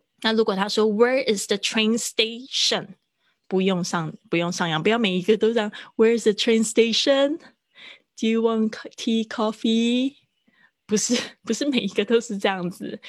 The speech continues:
像 do you want，呃，"Do you want tea or coffee?" 这种选择选项的，它不是吗结尾的，中文不是吗结尾的时候呢，它都是，呃，语调下降的，好吗？这样可以吗？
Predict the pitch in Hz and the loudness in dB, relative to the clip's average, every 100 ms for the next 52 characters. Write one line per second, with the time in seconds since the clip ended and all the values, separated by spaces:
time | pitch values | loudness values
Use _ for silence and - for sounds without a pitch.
0 | - - 240 226 185 202 202 - 190 180 | -10 -2 0 2 2 2 0 0 -2 -2
1 | - 202 190 202 208 196 196 190 - 220 | -4 -2 0 2 2 2 0 -2 -2 0
2 | 220 - 180 - - - 190 214 - - | 0 -2 -2 -2 -4 0 0 -2 -10 -4
3 | 185 - 240 208 185 180 - 175 170 165 | -2 -4 -8 -4 -2 -2 -2 -2 -2 -2
4 | 170 - 165 180 - 196 175 170 202 196 | 0 0 -2 -4 -4 -4 -4 -4 -4 -4
5 | 208 196 202 190 202 - 175 185 180 - | -4 0 2 2 0 -2 -2 0 0 -2
6 | 139 - 208 208 175 185 202 185 175 170 | -6 -4 -2 -2 -2 -4 -4 -2 0 -2
7 | 175 175 170 - - - - - - - | -4 -4 -4 -4 -6 -10 -12 -14 -16 -14
8 | - 180 175 180 165 156 165 170 - 170 | -10 -8 -4 -2 -2 -4 -6 -6 -6 -8
9 | - - - - - 160 170 165 - 165 | -8 -12 -12 -10 -8 -4 -2 -2 -2 -4
10 | 156 - - - - _ _ - 180 180 | -2 -6 -6 -8 -20 _ _ -4 0 0
11 | 190 190 185 - 175 190 | -2 -4 -4 -4 -6 -6